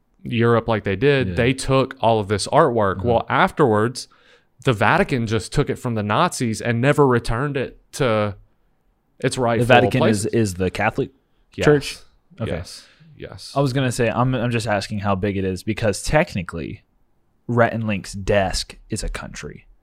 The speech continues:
Speaker 1: Yes, but you
Speaker 2: So, you know, the idea of it being a country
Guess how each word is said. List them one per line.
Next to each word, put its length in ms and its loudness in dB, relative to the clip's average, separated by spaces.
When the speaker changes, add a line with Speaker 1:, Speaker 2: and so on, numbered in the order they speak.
Speaker 1:
Yes, 400 -2
but 240 -2
you 160 -2
Speaker 2:
So, 640 2
you 160 -6
know, 400 -8
the 140 6
idea 360 6
of 180 2
it 160 2
being 220 0
a 60 -2
country 640 -4